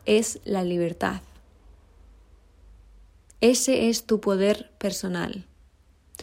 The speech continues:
El poder hacer siempre lo que quieras sin hacer daño a la otra persona.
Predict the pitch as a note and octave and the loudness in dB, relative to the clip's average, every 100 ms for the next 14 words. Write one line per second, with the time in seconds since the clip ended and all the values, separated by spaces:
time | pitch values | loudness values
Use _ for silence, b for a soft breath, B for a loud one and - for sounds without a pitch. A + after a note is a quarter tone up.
0 | B B B - A3+ A3 A3 G#3+ B3+ B3 | B B B 2 2 6 4 6 6 4
1 | - G#3+ - A3 G3+ F#3 b b - - | -2 -4 0 0 2 0 b b -10 -4
2 | - A#3+ C4+ C4 A3+ - - - D4 D4 | 0 6 6 6 4 0 0 4 6 6
3 | A3 A#3 A3+ A#3 A#3+ - b - - G#3 | 2 4 4 4 0 -8 b -6 0 0
4 | G3+ G#3 G#3 A3+ b b - G#3+ A3 A#3 | 0 0 0 0 b b -4 0 2 2
5 | C4+ - F3+ E3+ F#3 F3+ - - - - | 0 -2 -2 -2 -4 -6 -6 -8 -8 -12